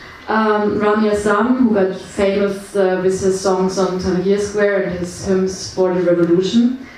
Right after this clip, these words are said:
And Ahmed Amin, alias M C Amin, who's a hip-hop artist for, of, in Mansoura in the north of, uh, Cairo.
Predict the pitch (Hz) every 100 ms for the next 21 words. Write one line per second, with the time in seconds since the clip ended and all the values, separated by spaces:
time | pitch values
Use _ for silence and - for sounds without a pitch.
0 | - - - 202 202 202 202 202 - 202
1 | 208 214 202 190 220 240 247 185 190 190
2 | 190 190 190 196 185 202 233 247 - 196
3 | 190 190 175 180 185 196 196 185 180 180
4 | 185 185 - - - 175 165 170 175 175
5 | - 180 180 170 - 220 226 202 175 175
6 | 175 175 175 175 - 170 165 160 - 185
7 | 185 190